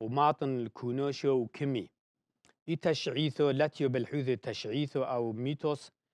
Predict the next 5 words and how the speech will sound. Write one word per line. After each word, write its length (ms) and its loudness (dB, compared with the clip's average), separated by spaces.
إلو 260 2
ميدي 340 2
شاريرو 640 2
مختب 360 -4
زبنويو. 680 -2